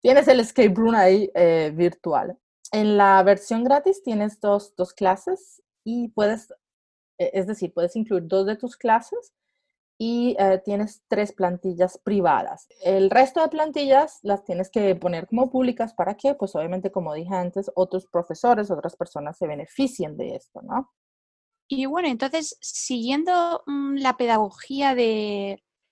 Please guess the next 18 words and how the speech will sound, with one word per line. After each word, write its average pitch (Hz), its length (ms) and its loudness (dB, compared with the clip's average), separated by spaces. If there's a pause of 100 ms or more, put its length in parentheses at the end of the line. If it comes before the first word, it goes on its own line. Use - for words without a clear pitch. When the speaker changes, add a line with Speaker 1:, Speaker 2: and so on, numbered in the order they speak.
(220)
Speaker 2:
de 226 180 -4
coasociación 226 1120 -2
de, 196 340 -2
de 196 100 -8
Prensky 254 500 -4
que 220 80 -8
hemos 208 200 -4
explicado 190 1300 -2
al 190 160 -8
principio, 208 800 -6 (840)
y, 185 680 -8
y 220 160 -12
además 208 680 -4
añadiendo 196 640 -4
tu, 190 600 -6
tu 202 60 -8
experiencia, 220 680 -8
Jennifer, 240 480 -8